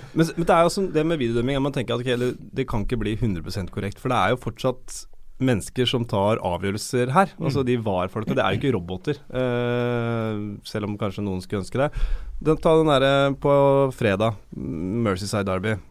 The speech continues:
Speaker 1: Da var det vel, eh, straffesituasjonen der.
Speaker 2: Det er altså Liverpool mot,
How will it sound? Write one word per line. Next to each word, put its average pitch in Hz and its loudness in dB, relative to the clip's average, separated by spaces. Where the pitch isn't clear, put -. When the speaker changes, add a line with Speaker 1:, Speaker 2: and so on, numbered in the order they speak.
Speaker 1:
Da 131 2
var 110 4
det 107 0
vel, 113 0
eh, 110 0
straffesituasjonen 104 -2
der. 95 0
Speaker 2:
Det 139 0
er 147 4
altså 156 0
Liverpool 151 2
mot, 139 -4